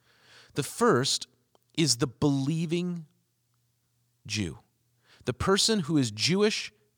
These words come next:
ethnically, culturally, religiously, who believes that Jesus is the Messiah promised in their scriptures. The prophecies that Moses gave of the one who was coming,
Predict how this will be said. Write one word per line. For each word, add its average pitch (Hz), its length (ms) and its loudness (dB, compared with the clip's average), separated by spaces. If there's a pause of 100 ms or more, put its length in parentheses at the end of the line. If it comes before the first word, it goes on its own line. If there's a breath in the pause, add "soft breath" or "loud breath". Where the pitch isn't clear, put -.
(140)
ethnically, 175 680 -4 (100)
culturally, 170 840 -2 (260)
religiously, 139 760 0 (280 loud breath)
who 147 160 -2
believes 143 640 0
that 120 160 -2
Jesus 139 640 2
is 127 240 -2
the 123 80 0
Messiah 127 800 2 (680)
promised 151 800 2 (640)
in 123 120 2
their 117 100 2
scriptures. - 680 -4 (680 soft breath)
The - 80 0
prophecies 156 840 2 (300 soft breath)
that - 140 0
Moses 143 500 6
gave 92 480 -4
of - 80 -4
the 123 80 2
one 135 260 2
who 123 140 0
was 123 180 0
coming, 127 420 -2